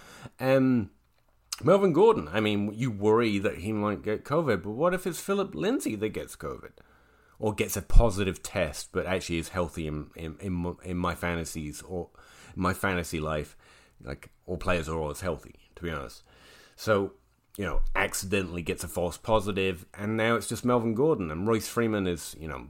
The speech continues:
still in running back jail and the Broncos. Like, that's a, it can be as much a positive as it can be a negative. And I, I mentioned on the I D P side, on the defensive side, this is gonna be running rampant through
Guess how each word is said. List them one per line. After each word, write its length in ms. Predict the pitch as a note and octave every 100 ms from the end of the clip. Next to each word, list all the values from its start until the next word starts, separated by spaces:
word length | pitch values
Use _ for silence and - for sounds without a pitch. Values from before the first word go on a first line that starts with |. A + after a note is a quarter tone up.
| -
still 400 | - - F#2 F2
in 360 | D#2+ D#2+ D2+ C#2+ _ - - -
running 300 | D#2 F2+ F#2
back 220 | E2 E2
jail 480 | - D#2+ D2+ C#2+ C#2+
and 120 | D#2
the 60 | D2+
Broncos. 580 | E2 F#2 - D#2 D#2 - - - - - - _ _ _ _ _
Like, 320 | B2 A#2 G2+ G#2
that's 240 | C3+ -
a, 100 | C3+ - _
it 180 | - E3
can 120 | D3
be 100 | E3+
as 160 | F3+ B2+
much 240 | E3+ F#3+
a 60 | D#3+
positive 560 | A#2+ - C#3+ A#2+ A#2 G2+
as 160 | F#2
it 40 | F2
can 140 | F2+
be 140 | E2+
a 40 | E2
negative. 600 | E2 D#2+ B1+ G#1+ - - _ _ _ _ _ _ _ -
And 160 | A2+
I, 260 | A#2 A2 B2 -
I 100 | -
mentioned 440 | A#2 A#2 C3 A2 G#2
on 200 | A2+ A2
the 100 | A2
I 100 | A#2
D 140 | A#2
P 220 | - A#3+
side, 160 | - F2
on 100 | E2+
the 80 | G2
defensive 600 | C#3+ F#3 E3+ C#3+ - G2+
side, 360 | - F#3+ A2+
this 120 | B2
is 40 | D#3+
gonna 160 | D#3+
be 60 | E3+
running 340 | A2+ A#2+ C#3+
rampant 360 | B2 A#2+ B2 G#2
through 320 | G#2+ G#2 F#2